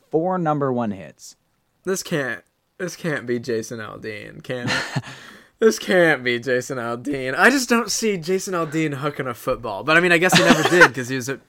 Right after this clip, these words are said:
Speaker 2: 'cause he was a backup quarterback.
Speaker 1: Yes, you don't have to imagine him hucking a football. <laughs>
Speaker 2: I, I don't. Two thousand three, though.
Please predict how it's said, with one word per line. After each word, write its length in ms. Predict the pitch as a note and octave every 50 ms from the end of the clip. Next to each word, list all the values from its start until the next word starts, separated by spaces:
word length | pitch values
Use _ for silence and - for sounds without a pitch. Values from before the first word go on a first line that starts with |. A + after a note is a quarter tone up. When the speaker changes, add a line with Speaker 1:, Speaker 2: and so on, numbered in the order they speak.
| _ _ -
Speaker 2:
'cause 100 | D#3+ C#3+
he 60 | C#3+
was 100 | C#3 C3
a 40 | C3
backup 420 | A#2 C#3 C3+ C3 B2+ - C3 A#2 -
quarterback. 480 | - C#3 C#3 B2+ B2 A2+ G#2+ G2 - _ - - - - _ _ _ _ _ _ _ _ _ _ _ _ _ _ _ _ - - - - - - - - - - - _ _ _ _ _ _ _ -
Speaker 1:
Yes, 280 | D3 E3 D#3 D3 C3
you 60 | F3 G3
don't 120 | G3 E3+
have 180 | E3+ F3+ F3+ -
to 80 | F3
imagine 320 | D#3 D#3 D3 D#3 D3+ C#3+ D3+
him 80 | C#3
hucking 280 | C#3 C#3 C#3+ - C3 B2+
a 40 | A#2+
football. 420 | - B2+ A2+ A2 A#2 A2+ A#2+ A2 - - - - D3 - _ _ _ _ _ _ _ _ - - _ _
<laughs> 840 | _ _ _ _ - - - _ _ _ - _ _ _ _ _ -
Speaker 2:
I, 480 | C#3 C#3 D3+ D#3+ D#3 D#3+ D#3 D3+ D3+
I 40 | D3+
don't. 280 | D#3 D#3 D#3 D3+ - - _ _ _ _ _ _ _ _ _ _ _ _ _ _ _ _ _ _ _ _ _ _ - - _ _ _ _ _ _ -
Two 140 | - C4+ A#3+
thousand 320 | B3 A3+ F3 E3+ D3+ A#2+
three, 240 | - D3+ F3+ G3+ F3
though. 320 | C3 A#2+ F#2+ C#2 B1 -